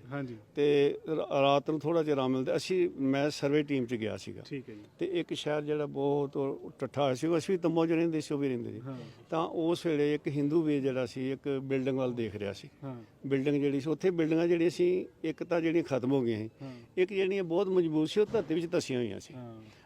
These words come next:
Speaker 2: ਤਾਂ ਉਹ ਦੇਖੀ ਜਾਂਦਾ ਸੀ।
Speaker 1: ਹੂੰ।
Speaker 2: ਮੈਂ ਉਹਨੂੰ ਦੇਖਿਆ ਕਿ ਉਹ ਬਹੁਤ ਗੰਭੀਰ ਹੈ।
Speaker 1: ਹੂੰ।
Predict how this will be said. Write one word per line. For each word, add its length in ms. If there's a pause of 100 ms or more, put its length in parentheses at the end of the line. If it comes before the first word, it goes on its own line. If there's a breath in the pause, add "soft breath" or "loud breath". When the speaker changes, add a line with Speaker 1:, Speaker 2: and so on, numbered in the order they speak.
Speaker 2:
ਤਾਂ 100
ਉਹ 220
ਦੇਖੀ 380
ਜਾਂਦਾ 320
ਸੀ। 140
Speaker 1:
ਹੂੰ। 460
Speaker 2:
ਮੈਂ 140
ਉਹਨੂੰ 160
ਦੇਖਿਆ 380
ਕਿ 180
ਉਹ 180
ਬਹੁਤ 280
ਗੰਭੀਰ 400
ਹੈ। 140 (140)
Speaker 1:
ਹੂੰ। 140